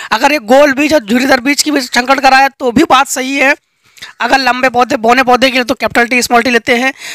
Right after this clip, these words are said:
तो वो भी सही है। हम यहाँ पर पुष्प के बारे में बता रहे हैं। तो देखो दो अलग अलग, दो जोड़ी, तो देखो दो जोड़ी है विपरीत लक्षणों, देखो अलग लक्षण है, इसका लक्षण है लाल पुष्प, इसका लक्षण है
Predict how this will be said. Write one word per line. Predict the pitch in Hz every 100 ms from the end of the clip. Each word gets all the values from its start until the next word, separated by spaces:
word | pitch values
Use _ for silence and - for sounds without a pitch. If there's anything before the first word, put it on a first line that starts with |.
| -
तो | 185
वो |
भी | 202 302
सही | 277 269
है। | 269 269
हम | - 240
यहाँ | 247 220
पर | 247
पुष्प | 240 _ 302 - 226
के | 233
बारे | 208 170 175
में | 170 208
बता | 165 147 127
रहे | 135 135
हैं। | 127 131 - - -
तो | 285
देखो | 320 226
दो | 190 302
अलग | 349 - 247 285 339 339
अलग, | - 247 262 196 - - _ _
दो | 190 277 339
जोड़ी, | 208 269 269 262 147 _
तो | -
देखो | 220 202
दो | 175 254
जोड़ी | 262 269 294
है | 262 311 208 - - -
विपरीत | 175 220 254 339 320 277 311
लक्षणों, | 262 - 269 185
देखो | 214
अलग | 247 - 202 240
लक्षण | 262 - 277
है, | 240 277
इसका | 214 - 311
लक्षण | 254 - 254
है | 247
लाल | 233 233
पुष्प, | 262 302 -
इसका | 233 - 269
लक्षण | 220 254
है | 254 294